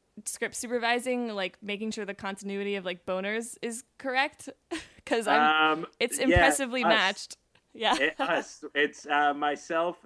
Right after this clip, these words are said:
Speaker 2: and Paul Woodcrest. We shoot two cameras typically, and, uh, we're watching everything we can, and we're getting close-ups of faces to cut in,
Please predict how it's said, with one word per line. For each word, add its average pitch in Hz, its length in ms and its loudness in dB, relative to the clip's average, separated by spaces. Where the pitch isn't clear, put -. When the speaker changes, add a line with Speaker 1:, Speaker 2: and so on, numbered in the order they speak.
Speaker 2:
and 143 420 -2
Paul 143 240 0
Woodcrest. 139 680 -2
We 123 160 -6
shoot 143 320 -6
two 120 100 -20
cameras 131 460 -2
typically, 131 680 -2
and, 123 260 -2
uh, 120 360 2
we're 120 160 2
watching 143 440 2
everything 170 560 4
we 165 120 6
can, 175 380 4
and 147 260 -4
we're 143 160 2
getting 143 500 0
close-ups 175 580 2
of 151 120 -4
faces 151 540 -2
to 120 100 -12
cut 131 340 0
in, 131 340 0